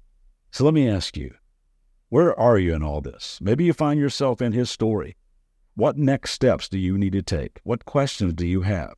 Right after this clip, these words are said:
Or maybe you've settled most of the questions, but you've never ever invited Jesus to come into your life and forgive your sin and give you a new birth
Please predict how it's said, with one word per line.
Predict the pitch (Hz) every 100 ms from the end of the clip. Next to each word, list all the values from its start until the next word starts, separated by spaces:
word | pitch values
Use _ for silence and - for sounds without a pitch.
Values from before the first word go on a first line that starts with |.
| _
Or | 120
maybe | 120 190 196
you've | 156
settled | - 143 104 90
most | 87 85
of |
the | 90
questions, | - 117 104 - - - _ _ _ _ _ _
but | 113 -
you've | 113
never | 120 135 127
ever | 120 123
invited | 104 90 101 127 110
Jesus | 87 101 113 92 -
to |
come | - 101
into | 107 101
your | 95
life | 90 95 76 -
and | 73
forgive | 92 104 113
your | 107
sin | - 104 85 82
and | 87
give | 123 101
you | 135 165
a |
new | 87 78
birth | 73 -